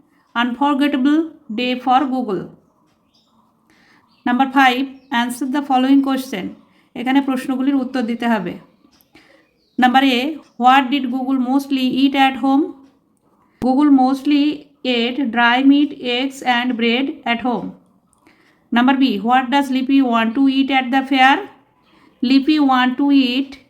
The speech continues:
ফুচকা and আলু কাবলি at the fair। Number C, what made the sky sneeze? The dust made the sky sneeze।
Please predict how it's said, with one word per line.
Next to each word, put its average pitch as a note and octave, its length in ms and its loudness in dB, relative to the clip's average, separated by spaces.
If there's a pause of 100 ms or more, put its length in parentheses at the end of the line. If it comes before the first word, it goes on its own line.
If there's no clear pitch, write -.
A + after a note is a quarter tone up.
(280)
ফুচকা C4+ 400 0 (160)
and C4 120 2 (120)
আলু A#3+ 200 -4
কাবলি B3+ 280 0 (480)
at A3 160 -2
the C#4 180 -2
fair। G#3 240 0 (1300)
Number B3+ 220 2
C, C4 400 -2 (600)
what B3+ 320 2
made C4+ 240 0
the C#4 100 -2
sky C4 400 0
sneeze? C4+ 460 0 (1300)
The A3+ 100 -2
dust C4+ 520 0 (280)
made C4 360 -2
the D4+ 100 -2
sky B3+ 420 0
sneeze। G#3 400 -6